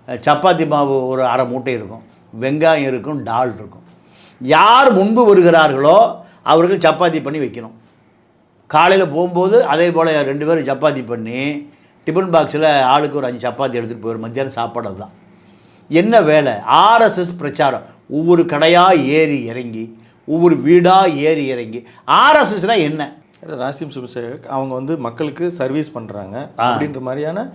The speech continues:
Speaker 1: ம்.
Speaker 2: ஒரு எளிய வாழ்க்கையை பின்புலத்தை கொண்டவர்கள். அப்படித்தான் அவங்கள கட்டமைச்சு,
Speaker 1: ம்.
Speaker 2: ஆ, குறிப்பா அதுல இந்து மத பிரச்சாரங்களை
Speaker 1: அதான் விஷ-, விஷ பிரச்சாரங்கள்.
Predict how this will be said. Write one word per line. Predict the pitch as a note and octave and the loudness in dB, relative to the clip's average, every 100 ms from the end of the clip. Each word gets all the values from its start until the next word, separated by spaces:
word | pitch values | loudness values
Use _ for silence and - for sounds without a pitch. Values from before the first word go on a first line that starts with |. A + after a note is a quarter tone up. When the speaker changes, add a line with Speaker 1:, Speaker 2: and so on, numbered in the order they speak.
| - | -16
Speaker 1:
ம். | A2 G2+ | -12 -4
Speaker 2:
ஒரு | G#3 G3+ | -2 0
எளிய | F3 F3+ G#3 | 2 2 0
வாழ்க்கையை | E3+ D#3 D3 D3 | 0 0 -2 -8
பின்புலத்தை | C#3 C3+ B2 A#2+ A2+ | -8 -10 -8 -8 -8
கொண்டவர்கள். | A2+ G#2+ G#2+ G2+ D3+ E3 | -12 -12 -10 -10 -10 -8
அப்படித்தான் | - D3 C#3 D#3+ | -8 -8 -6 -6
அவங்கள | C3 | -6
கட்டமைச்சு, | A2 G#2+ G#2 A#2+ A2+ A2 D#3+ - | -8 -10 -10 -8 -8 -10 -12 -12
Speaker 1:
ம். | A2 | -14
Speaker 2:
ஆ, | C3 B2+ A#2 A2 G#2+ - _ _ D#3 A3 D#3+ F3 | -12 -10 -10 -12 -14 -20 _ _ -10 -8 -10 -6
குறிப்பா | A3+ G3+ | -4 -2
அதுல | A#3 G3 | -2 0
இந்து | F3+ F3 F#3 | -2 -4 -4
மத | F3 | -4
பிரச்சாரங்களை | D#3+ D3 C#3+ B2+ A#2 G#3 | -6 -6 -4 -4 -4 -8
Speaker 1:
அதான் | C4 D3 A3 D4 G#3 | -2 0 4 4 6
விஷ-, | G3 D4 B3 | 4 4 4
விஷ | E3 F3 C#4 | 2 2 0
பிரச்சாரங்கள். | - G#3 G3+ F3 D3+ A#2+ | 2 0 4 2 2 -6